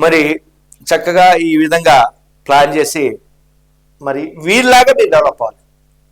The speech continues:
మన, మన ఫ్యాకల్టీస్ ఏ విధంగా అయితే సంపాదించారో గవర్నమెంట్ ఉద్యోగాలు, ఆ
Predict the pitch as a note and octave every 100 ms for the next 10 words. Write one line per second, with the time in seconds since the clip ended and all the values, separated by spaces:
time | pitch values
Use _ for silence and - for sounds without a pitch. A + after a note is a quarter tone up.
0 | _ _ _ _ _ - D3+ F3+ F3+ F3
1 | D#3+ E3+ F3 E3+ - F3 F3 A3 A3+ G#3+
2 | F#3+ F#3 G3 G3 F#3+ F3 E3 E3 E3+ E3
3 | E3+ E3+ - D3 D#3+ F3 D#3 D3 D3 C#3+
4 | D#3 - _ _ _ _ - C#3